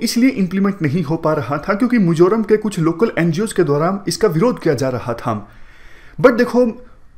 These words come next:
उनको अब त्रिपुरा में ही सेटल किया जा रहा है, इसका भी तो विरोध किया जा रहा है त्रिपुरा के कुछ एनजीओज़ के द्वारा, कुछ ऑर्गेनाइजेशंस के द्वारा। तो ये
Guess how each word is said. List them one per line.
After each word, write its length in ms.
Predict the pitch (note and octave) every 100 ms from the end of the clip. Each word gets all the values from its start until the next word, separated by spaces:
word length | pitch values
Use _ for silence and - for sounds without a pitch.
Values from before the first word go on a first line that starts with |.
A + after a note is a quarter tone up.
| -
उनको 260 | G#3+ A#3+ C#4+
अब 280 | - A#3 G3
त्रिपुरा 360 | A3+ - A#3+ B3+
में 100 | A#3+
ही 160 | F#3
सेटल 280 | B3 F#3+ G#3
किया 180 | - F#3+
जा 160 | D#3 F3+
रहा 260 | E3 D3+
है, 240 | C3+ G#3+ A3 -
इसका 280 | G#3 - C#4+
भी 100 | C4+
तो 100 | A#3+
विरोध 320 | F3 G#3 G#3
किया 200 | - F#3+
जा 140 | E3+
रहा 260 | E3+ A2 C3+
है 220 | A#2 F#3 G3+ - - - - - - - -
त्रिपुरा 340 | A3 A#3 B3+
के 160 | B3 A3
कुछ 320 | A3+ A#3+ - A#3+ -
एनजीओज़ 380 | F#3 E3+ A#3
के 100 | -
द्वारा, 280 | E3 D#3 F3+
कुछ 360 | G#3 - A3+ -
ऑर्गेनाइजेशंस 680 | G#3+ E3+ D3 D#3+ F3 G3 G3+
के 140 | E3+
द्वारा। 300 | B2+ A#2+ A2 G2+ G2+ - - - - - - - - -
तो 80 | E3
ये 220 | E3+ B3